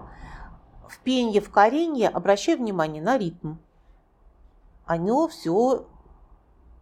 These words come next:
ри-, рифмово-, ритми-, ритми-, ритми-, ритмизованное. Кое-где возникает ри-, рифма. И еще есть ритм тот, который она,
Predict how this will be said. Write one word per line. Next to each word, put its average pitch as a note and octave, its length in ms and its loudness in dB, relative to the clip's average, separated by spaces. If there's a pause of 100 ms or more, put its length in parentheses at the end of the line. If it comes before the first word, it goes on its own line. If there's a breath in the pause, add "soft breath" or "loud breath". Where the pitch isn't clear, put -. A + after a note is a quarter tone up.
ри-, G3 200 0
рифмово-, F#3+ 760 0
ритми-, G#3 380 -4
ритми-, G3 400 -6
ритми-, G3 280 -4
ритмизованное. G3+ 960 -2 (400 soft breath)
Кое-где G3+ 420 4
возникает F3+ 640 2
ри-, E3 320 -2
рифма. G#3 500 0 (180 loud breath)
И G3+ 60 -4
еще G3+ 320 -2
есть A3+ 380 -4
ритм A3 380 0
тот, F#3+ 200 0
который F#3+ 480 4
она, F3 560 2